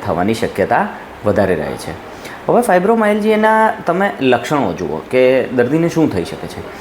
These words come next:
આમ તમે આ લક્ષણો સાંભળશો તો તમને પણ એકચ્યુઅલીમાં ખ્યાલ આવશે કે તમને ફાઇબ્રોમાયલ્જિયા છે કે નહીં. તેના માટે ખરેખર તમારે આ વીડિયો અંત સુધી જોવો જરૂરી છે. સૌથી પહેલાં તો તમને અલગ અલગ સાંધાઓમાં દુખાવો થાય, તમને એમ લાગે કે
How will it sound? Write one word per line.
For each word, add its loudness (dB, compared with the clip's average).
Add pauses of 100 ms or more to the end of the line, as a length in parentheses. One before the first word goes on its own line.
(440)
આમ 2
તમે 2
આ 2
લક્ષણો 2
સાંભળશો 0
તો -2
તમને 0
પણ 2
એકચ્યુઅલીમાં 2
ખ્યાલ 0
આવશે 2
કે 0
તમને 2
ફાઇબ્રોમાયલ્જિયા 2
છે 2 (160)
કે 2
નહીં. 0
તેના 2
માટે 0 (340)
ખરેખર 2
તમારે 2
આ 6
વીડિયો 2
અંત -2
સુધી -4
જોવો -2 (300)
જરૂરી 2
છે. -8 (680)
સૌથી 4
પહેલાં 2
તો -8 (200)
તમને 2 (140)
અલગ 4
અલગ 2
સાંધાઓમાં -2
દુખાવો 0
થાય, -6 (440)
તમને 4
એમ 6
લાગે 2
કે 4